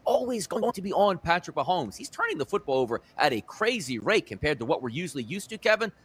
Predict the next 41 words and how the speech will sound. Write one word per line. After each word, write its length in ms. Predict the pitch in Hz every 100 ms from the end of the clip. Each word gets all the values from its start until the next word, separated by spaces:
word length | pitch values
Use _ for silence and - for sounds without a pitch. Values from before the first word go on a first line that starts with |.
| -
But 80 | 131
I 180 | - 226
do 180 | 180 185
think 240 | 190 170
he 120 | 165
can 160 | 156 135
pass 260 | - 147 -
for 100 | 123
a 40 |
lot 200 | 117 135
of 60 | 123
yards 260 | 127 123
in 60 | 120
this 100 | -
game. 220 | 139 123 - -
I'm 80 | 120
gonna 120 | 120
take 200 | 131 -
that 140 | 113
prop 380 | - 120 113 -
three 320 | 135 220 240 - -
twenty-three 640 | 214 214 185 - 185 190
and 120 | 160
a 60 | 147
half 240 | 156 156 -
over. 400 | 208 254 156 110 - -
I 60 |
think 180 | 90 147
we 60 | 151
get 180 | 156 -
points, 320 | 180 202 -
and 120 | 92
I 20 |
think 160 | - 113
we 60 | 120
see 300 | - 143 120 _ 117
points 240 | 147 139
on 140 | 120 -
both 220 | 135 185
sides 320 | - 98 98
here, 160 | 101